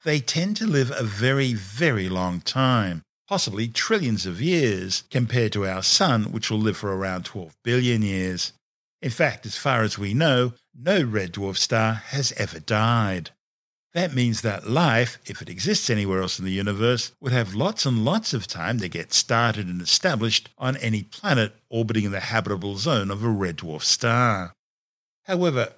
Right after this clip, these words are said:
red dwarfs are also flare stars.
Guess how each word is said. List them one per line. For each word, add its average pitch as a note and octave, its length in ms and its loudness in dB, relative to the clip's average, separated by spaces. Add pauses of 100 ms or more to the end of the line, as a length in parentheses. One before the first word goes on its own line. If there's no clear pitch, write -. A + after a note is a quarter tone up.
(160)
red C3+ 480 -4
dwarfs B2+ 460 0
are C3 220 0
also C3 380 0
flare C#3+ 400 0
stars. F2 760 0